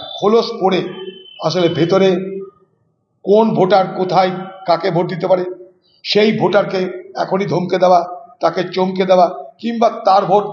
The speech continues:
অন্য কেউ মেরে দেওয়ার জন্য ব্যবস্থা করার প্রক্রিয়া কিন্তু শুরু হবে। ভোটের ছাপ্পা তৃণমূলের এখানে প্রচুর রকমের এক্সপার্টিস আছে। তারা পঞ্চায়েত ভোট করতে দেয় না, মিউনিসিপ্যালিটি ভোট করতে দেয় না, ভোট লুট,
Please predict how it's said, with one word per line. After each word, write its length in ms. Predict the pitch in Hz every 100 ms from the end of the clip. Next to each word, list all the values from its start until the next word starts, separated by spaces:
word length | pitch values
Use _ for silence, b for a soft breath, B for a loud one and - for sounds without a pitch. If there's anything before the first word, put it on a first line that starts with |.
| -
অন্য 160 | 220 233 226
কেউ 140 | 196 113 - - _ 160
মেরে 160 | 196 202
দেওয়ার 200 | 196 185 185
জন্য 160 | 180 180 - - _ -
ব্যবস্থা 380 | 165 180 180 190
করার 180 | 185 175 -
প্রক্রিয়া 300 | 165 160 165
কিন্তু 160 | 165 156
শুরু 160 | - 285 -
হবে। 140 | - _ - _ _ _ _ _ -
ভোটের 360 | 135 202 247 233
ছাপ্পা 400 | - 202 - 220 165 165 - - -
তৃণমূলের 500 | 220 233 240 240 233 - - - - - _ _ _
এখানে 300 | 208 202 202 196 208 - - - -
প্রচুর 300 | 196 202 262 254 233
রকমের 300 | 220 226 220 -
এক্সপার্টিস 420 | - - 196 190 156
আছে। 160 | 156 160 - _ _ _ _ _ _ -
তারা 160 | 185 185
পঞ্চায়েত 320 | 180 180 190 165
ভোট 100 | 185 190
করতে 160 | 190 190
দেয় 120 | 202
না, 60 | 190 196 - - 156
মিউনিসিপ্যালিটি 480 | 180 190 202 202 196
ভোট 100 | 202 208
করতে 160 | 208 208
দেয় 120 | 214
না, 60 | 214 - - - _ 151
ভোট 240 | 151 226 226 208
লুট, 240 | 240 262